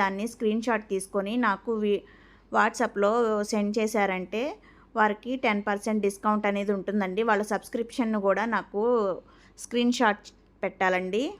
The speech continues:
అప్పుడు మాత్రమే టెన్ పర్సెంట్ డిస్కౌంట్ అనేది ఉంటుంది.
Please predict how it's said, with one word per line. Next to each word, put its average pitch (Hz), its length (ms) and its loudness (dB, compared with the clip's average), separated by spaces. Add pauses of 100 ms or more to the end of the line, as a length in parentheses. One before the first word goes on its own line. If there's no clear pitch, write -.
(1000)
అప్పుడు 220 280 2 (100)
మాత్రమే 208 340 2 (300)
టెన్ 196 200 0
పర్సెంట్ 202 340 0
డిస్కౌంట్ 208 420 0
అనేది 190 260 0
ఉంటుంది. 185 400 -2